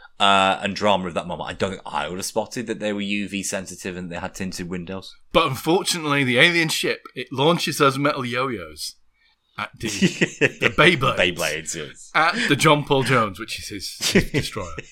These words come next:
Speaker 2: And it blows the John Paul Jones up. I mean, his crew managed to get off, and Rihanna
Speaker 1: Yeah.
Speaker 2: Rihanna's
Speaker 1: And two
Speaker 2: got
Speaker 1: lifeboats.
Speaker 2: In this film, Rihanna has excellent cap retention. I don't think she ever
Speaker 1: <laughs>
Speaker 2: lost the cap, even when she went overboard.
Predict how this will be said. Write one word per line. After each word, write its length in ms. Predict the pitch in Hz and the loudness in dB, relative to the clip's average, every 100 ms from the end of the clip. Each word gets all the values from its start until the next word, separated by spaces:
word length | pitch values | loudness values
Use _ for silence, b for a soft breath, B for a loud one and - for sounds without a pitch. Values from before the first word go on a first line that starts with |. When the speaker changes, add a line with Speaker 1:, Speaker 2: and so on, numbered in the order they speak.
| B B 117 123 | B B 0 2
Speaker 2:
And 220 | 131 131 | 2 2
it 120 | - | 4
blows 440 | 160 175 156 131 | 6 8 6 -2
the 200 | - - | -6 -6
John 200 | 120 135 | 0 0
Paul 140 | - 113 | 0 -4
Jones 260 | 117 101 87 | -4 -6 -8
up. 140 | - _ B B - | -16 _ B B 2
I 140 | 131 | 4
mean, 80 | 147 | 2
his 180 | 147 127 | 0 -4
crew 240 | - 220 208 | 2 2 6
managed 240 | 156 147 | 4 4
to 60 | 139 | -2
get 160 | 135 | 2
off, 400 | 135 120 - - - - b b b | 4 2 -2 -14 -14 -14 b b b
and 160 | - 131 | -2 4
Rihanna 560 | 147 170 220 147 131 143 | 6 6 6 6 4 6
Speaker 1:
Yeah. 720 | 214 247 247 208 143 90 82 - | 8 8 8 8 6 4 -2 2
Speaker 2:
Rihanna's 260 | 151 233 | 6 6
Speaker 1:
And 120 | 269 | 6
two 60 | - 143 | 4 6
Speaker 2:
got 20 | |
Speaker 1:
lifeboats. 640 | 139 131 - 78 - - - | 8 6 2 -2 -4 -6 0
Speaker 2:
In 140 | 175 | 2
this 160 | 262 - | 2 2
film, 220 | 214 165 | 2 2
Rihanna 300 | 139 160 156 | 4 4 4
has 160 | 139 123 _ | 0 -4 _
excellent 580 | 185 - - 139 120 - | -4 -2 -2 -2 -2 -6
cap 320 | - 254 - | -2 -2 -2
retention. 600 | 120 - 117 - - - - - - | -6 -4 -4 -4 -8 -10 -12 -6 2
I 100 | 127 | 4
don't 120 | 180 | 4
think 100 | 160 | 2
she 240 | 135 151 151 | -2 2 6
ever 440 | 180 147 117 - - - | 6 6 2 0 -2 -6
Speaker 1:
<laughs> 200 | - 107 | -4 2
Speaker 2:
lost 280 | 127 151 - | 6 6 4
the 60 | |
cap, 340 | - - 123 151 | -2 2 2 4
even 320 | 143 151 160 | 2 2 2
when 340 | 135 127 117 - _ - | 4 4 2 -6 _ -14
she 180 | - 147 | -4 2
went 160 | 135 135 | 4 2
overboard. 640 | 123 117 135 123 95 | 0 -2 0 0 -2